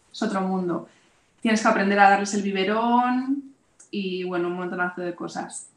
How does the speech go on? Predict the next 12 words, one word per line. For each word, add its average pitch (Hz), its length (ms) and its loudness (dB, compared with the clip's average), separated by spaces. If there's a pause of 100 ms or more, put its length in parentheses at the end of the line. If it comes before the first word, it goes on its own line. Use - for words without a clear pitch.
Eh, 196 720 -2
de 190 340 -2
los 185 280 -2
seis 208 380 -2
hermanos 240 720 4
sobrevivieron 202 680 2
dos, 254 480 -2 (720)
por 202 180 -4
suerte 208 300 -2
una 190 240 -2
la 185 60 -2
mía. 226 380 -2